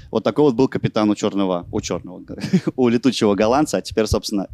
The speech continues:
к самой истории. Однажды, есть даже дата, тысяча шестьсот сорок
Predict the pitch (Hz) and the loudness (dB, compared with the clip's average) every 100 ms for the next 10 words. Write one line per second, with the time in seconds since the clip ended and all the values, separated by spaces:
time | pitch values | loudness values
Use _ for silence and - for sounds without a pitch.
0 | - - 110 107 101 - 101 90 82 - | -8 -4 -2 -2 -4 -2 0 -2 -2 -12
1 | - - - - _ 113 113 156 185 175 | -18 -18 -20 -20 _ 0 4 4 4 2
2 | 214 - _ - 110 107 110 107 104 127 | -2 -6 _ -6 -4 0 0 -2 0 -2
3 | 131 165 _ _ _ _ 120 113 - - | -2 -10 _ _ _ _ -6 -4 -4 0
4 | 107 98 - 117 - 107 - 110 101 | 0 0 -4 -4 -4 -4 -2 -2 -2